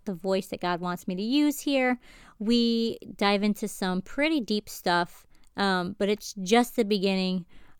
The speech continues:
of this amazing series that God is, uh,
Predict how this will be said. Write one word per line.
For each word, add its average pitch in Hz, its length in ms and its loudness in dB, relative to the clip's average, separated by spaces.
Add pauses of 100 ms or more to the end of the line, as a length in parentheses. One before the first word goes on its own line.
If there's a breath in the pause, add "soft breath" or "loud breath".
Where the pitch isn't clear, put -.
of 185 460 4
this 190 240 -2
amazing 196 400 0
series 175 640 -2 (340)
that 180 240 0
God 175 240 2
is, 175 300 -2 (300)
uh, 180 260 2